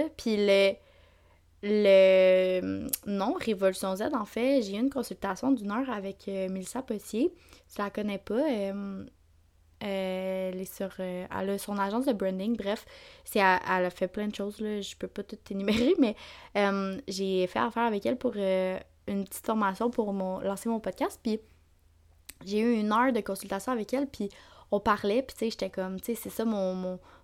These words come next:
mon message, comme j'ai envie vraiment qu'on, qu'on s-, qu'on arrête de se mettre dans un cadre,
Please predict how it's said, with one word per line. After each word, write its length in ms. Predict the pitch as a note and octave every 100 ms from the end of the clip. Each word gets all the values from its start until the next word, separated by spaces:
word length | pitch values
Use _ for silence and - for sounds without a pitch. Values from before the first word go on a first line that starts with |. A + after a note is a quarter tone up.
| -
mon 120 | G3+
message, 540 | G#3 G#3 F#3 F3+ A#3+
comme 220 | - F#3+
j'ai 120 | F#3 F#3+
envie 320 | F#3 F#3 A3
vraiment 300 | G#3 F#3+ C4
qu'on, 280 | C#4 G3+ F3+ - -
qu'on 140 | - G3
s-, 380 | - - - - F#3+ -
qu'on 200 | - F#3+
arrête 260 | G#3 C#5
de 60 | B3
se 140 | -
mettre 120 | A#3+ C4+
dans 180 | A3
un 100 | F#3+
cadre, 520 | F3+ - G#3 B3+ C#4